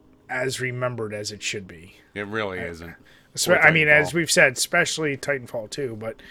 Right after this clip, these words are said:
Speaker 1: yeah, that, that game, I, I, I don't get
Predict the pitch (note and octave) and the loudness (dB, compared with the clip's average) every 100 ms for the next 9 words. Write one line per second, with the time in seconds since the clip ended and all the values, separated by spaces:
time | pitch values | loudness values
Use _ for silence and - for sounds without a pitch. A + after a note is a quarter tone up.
0 | - - - - _ _ _ - C3+ A#2+ | -20 -20 -20 -20 _ _ _ -6 -4 0
1 | D#3 - D3 E3+ - - D#3+ D3+ C#3+ C#3 | 0 2 2 2 0 -4 -2 0 -2 -4
2 | - C3+ D#3 - D#3 C3+ F#3 A#3 G3 - | -4 0 0 2 -2 0 2 2 -2 -14
3 | - D3 C#3 | -2 0 0